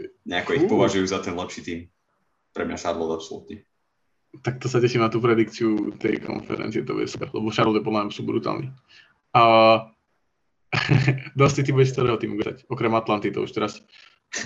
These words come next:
Speaker 2: už, už sa prezradil, že to nemôže byť Atlanta, lebo už, už si hypoval, že sú skvelí.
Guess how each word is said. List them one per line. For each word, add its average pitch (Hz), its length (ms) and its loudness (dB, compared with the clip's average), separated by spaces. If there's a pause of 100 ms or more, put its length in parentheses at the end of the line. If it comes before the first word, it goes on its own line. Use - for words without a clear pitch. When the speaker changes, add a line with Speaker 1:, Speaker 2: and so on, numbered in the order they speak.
(240)
Speaker 2:
už, - 320 -10
už - 40 -6 (120)
sa 113 160 -4
prezradil, 117 400 4
že 113 160 0
to 113 80 2
nemôže 120 240 2
byť 113 100 4
Atlanta, 113 300 0
lebo 110 240 2
už, 110 240 -4
už 120 160 -8
si 113 160 -2
hypoval, 110 560 2
že 113 160 0
sú 123 80 -4
skvelí. 117 480 -2